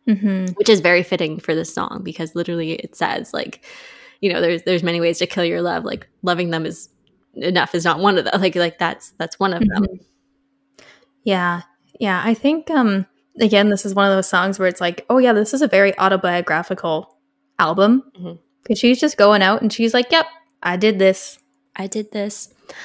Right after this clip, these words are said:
Speaker 1: And it's just like, I just, I love how honest she's being.
Speaker 2: Mm-hmm.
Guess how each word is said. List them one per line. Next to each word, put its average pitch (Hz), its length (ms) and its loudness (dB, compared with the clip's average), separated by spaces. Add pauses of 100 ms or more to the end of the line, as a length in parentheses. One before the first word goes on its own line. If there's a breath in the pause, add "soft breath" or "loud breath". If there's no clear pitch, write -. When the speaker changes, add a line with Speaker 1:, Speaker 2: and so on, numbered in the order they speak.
(120)
Speaker 1:
And 226 180 4
it's 226 160 2
just - 140 -6
like, 226 120 2
I 226 100 6
just, 233 180 2
I 214 100 2
love 220 240 2
how 247 140 -2
honest 196 600 -4
she's 190 280 -2
being. 190 520 -2 (180 soft breath)
Speaker 2:
Mm-hmm. 190 220 -4